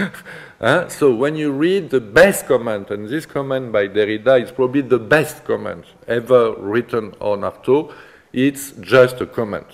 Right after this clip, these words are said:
Okay? So it's why we said that the methodology will be empirical. Not empirical in the sense,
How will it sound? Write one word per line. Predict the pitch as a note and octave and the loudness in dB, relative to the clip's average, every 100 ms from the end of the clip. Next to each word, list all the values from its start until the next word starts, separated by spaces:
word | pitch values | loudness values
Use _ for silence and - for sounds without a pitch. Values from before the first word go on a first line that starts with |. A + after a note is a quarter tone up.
| _ _ _ _ - - _ _ - - _ _ _ _ _ - | _ _ _ _ -20 -20 _ _ -20 -20 _ _ _ _ _ -8
Okay? | G2+ E3 F3+ - - - - | 4 6 6 -2 -20 -20 -4
So | - E3 G#2+ - - - | 6 6 6 -2 -18 -16
it's | D#3 - | -14 0
why | D#3+ E3 F3 - - - _ _ B2 | 4 4 2 -4 -16 -20 _ _ -8
we | B2 | -8
said | A#2+ D3 A#2+ | 0 2 2
that | A2 | 0
the | A#2 | -2
methodology | A#2+ A2+ - A#2 C#3 C3+ B2+ C#3 | -2 -4 -2 0 2 2 -2 -4
will | C3+ A#2+ | -4 -6
be | G#2+ B2 | -2 -2
empirical. | G#2 B2 A#2+ G#2 - G2 D2+ | -2 0 0 0 -4 -8 -8
Not | G#2 F#3 G3 | 4 4 4
empirical | D3+ C3+ D#3+ D#3 D3 D3 C3 | -4 -2 0 0 -2 0 0
in | A2+ | -2
the | A2 G#2+ | -8 -8
sense, | - C#3 B2 - | -2 0 0 -6